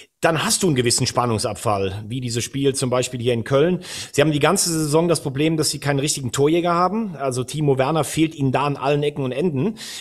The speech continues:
Dortmund ist in einem richtig guten Lauf seit dieser Niederlage gegen Frankfurt. Die gewinnen einfach all ihre Spiele. Ich glaube auch, dass dieses drei zu zwei so ein bisschen im Hinterkopf Dortmund schon, äh, selbst, also das, äh, schockt dich jetzt als Leipzig nicht, aber es gibt Dortmund noch mal ein bisschen mehr Vertrauen.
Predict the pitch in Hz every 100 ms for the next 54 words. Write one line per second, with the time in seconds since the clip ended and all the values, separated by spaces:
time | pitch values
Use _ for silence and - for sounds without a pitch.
0 | - 156 151 170 170 175 151 139 - 165
1 | 175 185 143 131 208 - - 160 156 156
2 | 143 143 151 143 143 143 131 127 117 131
3 | 156 - 202 190 135 120 214 185 - 135
4 | 135 131 139 123 113 - 160 156 240 -
5 | - - - - 165 202 - - 175 147
6 | 147 131 170 - 139 131 143 156 135 113
7 | 160 - 160 143 147 165 - 156 147 147
8 | 156 156 135 151 147 143 127 123 110 147
9 | 139 - 113 104 98 - - 107 - 139
10 | 143 131 131 113 113 - 123 131 135 113
11 | 175 175 135 - 156 151 156 147 135 127
12 | 135 - 139 135 131 - 143 233